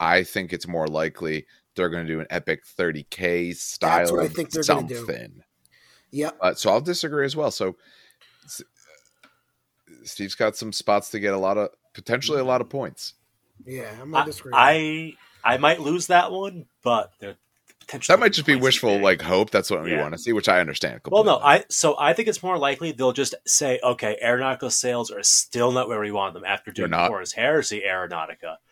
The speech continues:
Speaker 3: So let's roll into Titanicus, 'cause that one actually is somewhat stable."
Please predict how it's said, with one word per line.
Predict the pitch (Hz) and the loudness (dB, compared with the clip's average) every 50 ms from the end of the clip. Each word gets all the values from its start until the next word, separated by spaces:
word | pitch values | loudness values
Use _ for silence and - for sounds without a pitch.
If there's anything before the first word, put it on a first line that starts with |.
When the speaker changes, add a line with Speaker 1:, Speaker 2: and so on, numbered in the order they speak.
| _ _ _ _ - | _ _ _ _ -8
Speaker 3:
So | - - - - - 175 170 170 165 156 | -6 -2 -2 0 2 6 6 8 8 6
let's | 135 147 147 - - | 6 2 0 0 0
roll | 127 127 139 | -2 -2 -2
into | 120 101 101 | -2 -8 -8
Titanicus, | - 107 101 - - 131 117 113 110 - 104 90 - - | -6 -6 -4 -2 0 0 0 0 -2 -6 -8 -10 -8 -8
'cause | 110 92 87 | -10 -4 2
that | 113 110 120 113 113 | 4 4 4 4 4
one | 110 110 113 107 | 0 -2 -2 0
actually | 107 104 101 95 - - - 117 104 | 4 4 4 4 2 -8 -8 -6 -6
is | 92 - | -4 -2
somewhat | - - 104 98 92 90 87 85 - | -2 -2 -4 -6 -6 -10 -10 -4 -4
stable." | - - 98 87 85 - 80 82 87 | -4 -4 -4 -10 -10 -14 -16 -20 -20